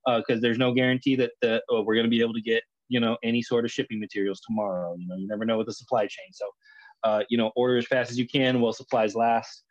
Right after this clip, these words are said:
Uh, limited deal, you know, it's, it's all, it's all good stuff.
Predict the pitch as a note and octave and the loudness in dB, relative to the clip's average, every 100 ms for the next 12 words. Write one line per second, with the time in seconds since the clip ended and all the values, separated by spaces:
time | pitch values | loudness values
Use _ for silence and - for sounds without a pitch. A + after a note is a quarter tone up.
0 | _ _ - G#2+ A2 A#2+ A#2+ A#2 A2+ A2 | _ _ 0 2 0 0 2 4 2 2
1 | B2 A#2+ A2+ A2 A2 A2 - A2 - A2+ | 2 4 2 2 2 0 -2 -8 0 2
2 | A2+ A2 - G#2+ A#2 G#2+ A2 - B2 A2+ | 4 2 0 -2 0 0 -2 -4 0 0